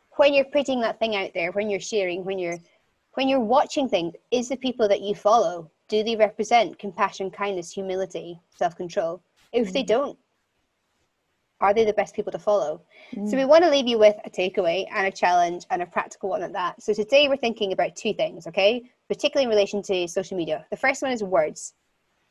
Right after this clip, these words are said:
Speaker 1: How you describe yourself on social media, the words you put out there in posts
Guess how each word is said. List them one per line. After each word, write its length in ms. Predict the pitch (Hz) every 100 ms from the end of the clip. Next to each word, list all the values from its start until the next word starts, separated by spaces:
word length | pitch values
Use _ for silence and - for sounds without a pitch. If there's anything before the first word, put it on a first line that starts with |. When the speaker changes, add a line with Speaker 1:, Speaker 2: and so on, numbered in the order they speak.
| _
Speaker 1:
How 200 | - 254
you 180 | 262 254
describe 400 | 262 - 196 190
yourself 260 | 196 190
on 40 | 196
social 280 | - 170 175
media, 240 | 175 165
the 120 | 170
words 280 | 185 220 220
you 80 | 233
put 240 | 226 208
out 160 | 190 226
there 140 | 175
in 140 | 170 175
posts 720 | - 233 233 - _ - -